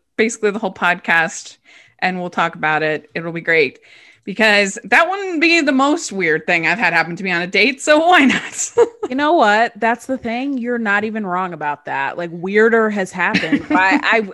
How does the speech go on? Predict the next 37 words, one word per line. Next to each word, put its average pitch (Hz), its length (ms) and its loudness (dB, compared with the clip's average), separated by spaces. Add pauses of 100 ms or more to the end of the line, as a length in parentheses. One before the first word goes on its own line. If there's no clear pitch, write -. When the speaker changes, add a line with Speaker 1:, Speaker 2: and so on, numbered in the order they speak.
(200)
Speaker 2:
I 226 40 -2
mean, 226 200 -6
I 214 140 2
don't 240 180 -4
think 202 160 -8
I'd 165 380 -8
be 180 100 -8
surprised 175 680 -4
by 160 140 -6
any 160 220 -8
stretch - 340 -12
if - 80 -20
someone 147 260 -12
was 156 140 -18
like, 147 160 -12
"Yeah, 82 400 -8 (300)
Santa's 160 520 -8
my 143 180 -12
boss." 62 540 -12
Speaker 1:
Yeah. 175 360 -10 (380)
Speaker 2:
I 196 120 0
would 233 120 0
just 254 180 -2
want 226 220 -4
a 185 60 -6
trip 202 260 -10
to 208 80 -14
the 190 100 -10
North 180 260 -10
Pole 190 220 -10
out - 160 -12
of - 100 -18
it. - 240 -16 (460)
Speaker 1:
Yeah, 170 360 -6
and 147 160 -6
be 170 120 -14
like, 160 340 -8